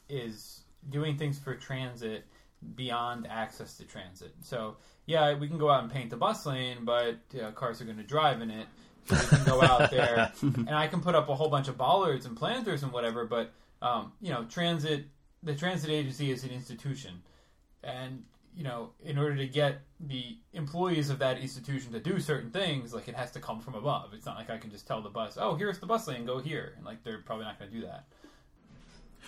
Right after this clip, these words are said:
Speaker 2: Right. Yeah. No, it's a, it's a bit, little bit of a different calculus than, say, uh, walking or biking, right? Where you have, you know, people that are going, A, at a slower speed, but also less infrastructure, uh, required, per se. I would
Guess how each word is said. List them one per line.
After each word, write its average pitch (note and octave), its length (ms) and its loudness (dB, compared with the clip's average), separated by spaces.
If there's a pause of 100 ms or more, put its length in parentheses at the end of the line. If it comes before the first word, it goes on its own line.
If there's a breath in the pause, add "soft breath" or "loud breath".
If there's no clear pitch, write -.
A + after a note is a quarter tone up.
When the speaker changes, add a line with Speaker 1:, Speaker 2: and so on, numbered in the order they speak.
(160 loud breath)
Speaker 2:
Right. A2+ 300 12
Yeah. G#2 160 8
No, G#2+ 180 8
it's A2 160 6
a, A2+ 60 8
it's - 180 4
a A2+ 60 6
bit, A#2+ 200 4
little B2+ 160 8
bit A#2+ 120 10
of G#2 120 8
a G2 80 6
different G2 300 0
calculus F2+ 420 2 (100)
than, E2 180 0
say, E2+ 600 4
uh, F2 200 -2
walking E2+ 440 2
or D2+ 80 -2
biking, D2+ 420 -2
right? D2+ 280 -4
Where D#2 100 -2
you D#2+ 140 -4
have, D#2+ 320 -2 (340)
you G#2 120 -8
know, D#2 180 -6 (320)
people F#2+ 280 0
that E2+ 100 4
are E2+ 40 0
going, F2 260 6
A, G#2 300 6
at F2 80 4
a E2 40 0
slower F2+ 320 2
speed, F2+ 340 0
but E2+ 100 0
also E2 280 0
less D#2+ 240 2
infrastructure, G2 760 0 (340 loud breath)
uh, F#2 440 -2
required, G2 600 2 (460 loud breath)
per B2 140 4
se. B2+ 320 6 (680 loud breath)
I A2+ 80 10
would A#2 180 8